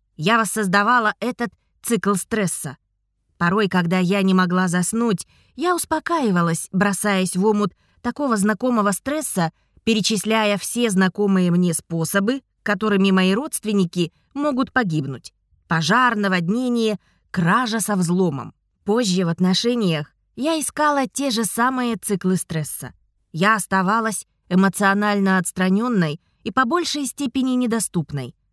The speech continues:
Эту модель поведения я переняла ещё в детстве от мамы. Со временем во мне лишь росло чувство обиды, поскольку я возлагала на партнёров всю ответственность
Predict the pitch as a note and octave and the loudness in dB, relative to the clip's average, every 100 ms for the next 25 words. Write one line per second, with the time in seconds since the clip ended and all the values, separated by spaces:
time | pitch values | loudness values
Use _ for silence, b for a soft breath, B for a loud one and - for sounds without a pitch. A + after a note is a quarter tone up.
0 | _ _ E3 F#3 F#3+ F#3 F3+ F3+ F3+ E3+ | _ _ 0 2 2 2 2 0 0 -2
1 | C4 A#3 E3+ C#3+ _ _ - E4+ D#4+ D4+ | -2 0 -2 -4 _ _ -6 -4 -2 -2
2 | D4+ D4 C#4 - C4 B3 B3 C4+ - E3 | -2 -2 -2 -2 -4 -4 -4 -4 -4 -2
3 | E3 E3 G3+ G#3+ D3+ - _ _ _ - | -2 0 0 0 -2 -4 _ _ _ -8
4 | G#3+ G#3 C#4+ B3+ G3+ F#3+ G3 G#3+ A#3+ C4+ | -4 -2 -2 0 2 2 2 2 0 -2
5 | B3+ - A3+ A3 B3 C#4 A#3+ - A3+ - | -2 0 -2 -2 -4 -2 -2 -2 -4 0
6 | F3 G3 A3 G#3+ E3 C3+ - _ _ - | 0 0 -2 -4 -4 -6 -8 _ _ -6
7 | F3+ - G#3+ F#3+ F#3 F#3+ F3 A#3 G#3 F3+ | -4 0 2 2 2 2 4 2 2 0
8 | F#3 E3+ A3+ G3+ F#3+ F3 F3+ - A3+ B3 | 0 0 0 2 0 0 -2 -2 -2 0
9 | A#3+ - _ _ - - E4 C#4 G#3+ G#3+ | -2 -4 _ _ -12 -4 -2 -2 -2 -2
10 | A3+ - G#3 G#3 F#3+ - | -2 -2 -2 0 -2 -8